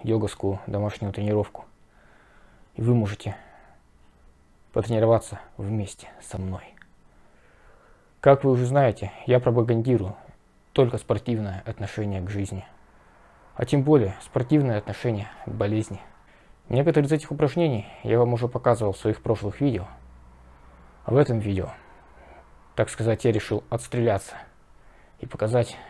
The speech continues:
все, что осталось. Ну что, погнали. Итак, что я делаю в самом начале? Я пытаюсь ягодицы опустить между ног. Мне очень больно, потому что у меня в левой ноге такая болючая спастика.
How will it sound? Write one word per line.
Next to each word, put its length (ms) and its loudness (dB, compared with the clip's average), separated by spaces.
все, 160 0
что 200 -2
осталось. 500 -6
Ну 100 -2
что, 180 2
погнали. 460 2
Итак, 300 4
что 160 2
я 60 6
делаю 260 4
в 80 -4
самом 240 2
начале? 400 -2
Я 80 -4
пытаюсь 520 -2
ягодицы 520 2
опустить 520 -4
между 240 -2
ног. 300 -4
Мне 120 -2
очень 280 0
больно, 200 2
потому 260 -10
что 160 -8
у 20 -6
меня 320 -8
в 60 -12
левой 180 -4
ноге 220 -2
такая 280 -4
болючая 380 -2
спастика. 540 -6